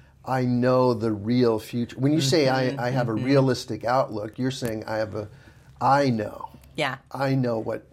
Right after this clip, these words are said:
Speaker 1: what things are going to be like. No, you don't.
Speaker 2: Right,
Speaker 1: And don't
Speaker 2: right.
Speaker 1: make me use my high voice.
Speaker 2: <laughs>
Speaker 1: You do not. So that presupposes that,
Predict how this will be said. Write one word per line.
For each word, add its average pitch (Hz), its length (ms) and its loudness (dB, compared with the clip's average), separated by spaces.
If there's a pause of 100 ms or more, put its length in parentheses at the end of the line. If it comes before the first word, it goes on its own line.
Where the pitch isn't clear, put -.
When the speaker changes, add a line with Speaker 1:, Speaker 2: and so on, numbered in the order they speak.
Speaker 1:
what 120 240 -8
things 113 280 -8
are 107 40 -10
going 104 320 -10
to - 100 -14
be 104 160 -8
like. 98 220 -10 (600)
No, 403 160 4
you 415 180 2
don't. 427 400 0 (140)
Speaker 2:
Right, 151 300 0
Speaker 1:
And 143 280 -10
don't 180 160 -2
Speaker 2:
right. 247 80 -2
Speaker 1:
make 269 140 -6
me 214 80 -4
use 220 180 -8
my 190 100 -2
high 220 180 -4
voice. 269 400 -2
Speaker 2:
<laughs> - 60 -12 (520)
Speaker 1:
You 214 200 -4 (100)
do 262 140 -2
not. - 420 0 (760)
So 170 440 0
that 254 400 0
presupposes 175 1600 -4 (220)
that, 147 460 0